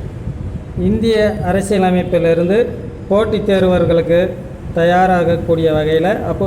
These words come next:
அவ்வப்போது சில குறிப்புகளை நாம பார்க்கோம். அந்த அடிப்படையிலிருந்து இந்திய அரசியலமைப்பு என்பது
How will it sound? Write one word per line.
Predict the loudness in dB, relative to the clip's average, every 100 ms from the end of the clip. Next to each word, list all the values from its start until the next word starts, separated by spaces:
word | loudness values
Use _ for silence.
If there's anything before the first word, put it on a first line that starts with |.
| 0
அவ்வப்போது | 2 2 0 0 2 2 0 -2 -6 -10 -12 -12 -12 -10
சில | -4 0 0 0 -4
குறிப்புகளை | 0 0 2 0 2 0
நாம | -2 -2 -2 -4 -6 -8
பார்க்கோம். | -4 -2 -2 -2 -2 -8 -12 -14 -14 -14 -12 -10 -8 -8 -8 -8 -8 -8 -10 -10 -8 -4 -2 0
அந்த | 2 2 2 2 2
அடிப்படையிலிருந்து | 0 0 0 2 2 2 2 2 0 0 -6 -8 -8 -8 -4
இந்திய | 0 2 2 2 2 2
அரசியலமைப்பு | 2 0 0 2 2 2 0 0 0
என்பது | 0 0 0